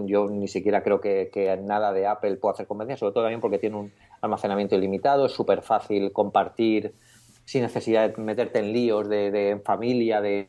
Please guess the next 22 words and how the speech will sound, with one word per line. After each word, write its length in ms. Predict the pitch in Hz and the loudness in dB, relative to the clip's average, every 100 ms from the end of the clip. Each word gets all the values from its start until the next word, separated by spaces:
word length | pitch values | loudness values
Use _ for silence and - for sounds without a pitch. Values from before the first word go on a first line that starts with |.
| _ | _
de, 120 | 98 | 0
de 320 | 101 101 101 | 0 0 0
enlaces 480 | 98 107 117 117 - | 0 -2 -2 -6 -6
y 60 | 104 | -6
de 80 | |
historias. 520 | 98 - 123 131 165 - _ _ - _ _ _ _ _ _ | -6 -4 -2 -2 -6 -10 _ _ -20 _ _ _ _ _ _
Pero, 840 | 147 123 117 107 101 98 92 92 90 | 0 2 2 2 2 2 0 -4 -4
pero 340 | 123 110 107 - | -2 0 0 -4
cosas 320 | - 165 165 - | -4 -4 -4 -6
como 240 | 113 107 | -6 -4
la 100 | 95 | -4
que 260 | 101 92 - 101 | -2 -4 -4 -10
<laughs> 100 | 123 | -4
vamos 260 | 110 131 | -4 -2
a 60 | 131 | -2
comentar, 260 | 120 117 | 0 -2
que 60 | 117 | -2
no 80 | 104 | 0
te 80 | 110 | -2
he 20 | |
dejado 200 | 110 107 | 0 -2
acabar, 220 | 101 113 | 0 -2